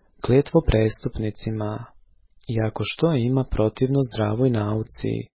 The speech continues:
po evanđelju slave blaženoga Boga, koje je meni povjereno. I zahvaljujem Hristu Isusu, Gospodu našemu, koji mi daje moć,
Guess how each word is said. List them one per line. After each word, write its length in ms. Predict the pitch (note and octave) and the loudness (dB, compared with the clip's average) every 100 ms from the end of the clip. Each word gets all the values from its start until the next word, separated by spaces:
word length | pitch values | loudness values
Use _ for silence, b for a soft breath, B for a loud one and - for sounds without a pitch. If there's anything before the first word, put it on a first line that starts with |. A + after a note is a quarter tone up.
| _ _ _ _ | _ _ _ _
po 100 | - | 2
evanđelju 640 | A2+ A2 A2 A#2 B2 C#3 - - | 4 4 2 0 0 0 0 0
slave 460 | G#2+ A2+ A#2 A#2 A#2+ B B - | 0 0 2 0 -2 B B -6
blaženoga 640 | G#2+ G#2 G#2+ B2 B2+ C3 C3 | -2 0 0 0 0 2 2
Boga, 580 | A2 G#2+ G#2+ G#2 G#2+ A2+ _ _ - _ | 4 2 0 -6 -6 -12 _ _ -20 _
koje 300 | - A2 A2 | -4 0 2
je 80 | A2 | 2
meni 360 | A2 B2 D3 D3 | 2 0 0 0
povjereno. 840 | A2 G#2+ G#2+ G#2 G2+ G#2 - - - _ _ _ _ _ _ _ _ _ _ | 0 0 0 0 -2 -6 -6 -8 -12 _ _ _ _ _ _ _ _ _ _
I 60 | B2 A2+ | -4 -2
zahvaljujem 600 | A2+ A2+ A#2 C3+ D#3 D#3 | -2 -2 -2 0 -2 -4
Hristu 560 | - A2+ A#2+ - C#3 | -4 -4 -2 -4 -2
Isusu, 680 | A2+ G#2+ - A#2+ - - A#2+ b b b | -2 -2 -4 -4 -6 -6 -8 b b b
Gospodu 560 | - G#2+ G#2+ - C3+ C#3+ | -2 -2 -2 -2 0 2
našemu, 760 | A2+ G#2+ - A#2 A2 A2 A2+ - b b b | 0 -2 -4 -4 -4 -4 -6 -12 b b b
koji 220 | A2+ A2+ | -2 0
mi 160 | A#2 A2+ | 0 0
daje 360 | A#2+ C3+ C#3 | 0 2 0
moć, 400 | C3 A2+ G#2+ G#2+ | 0 0 -2 -4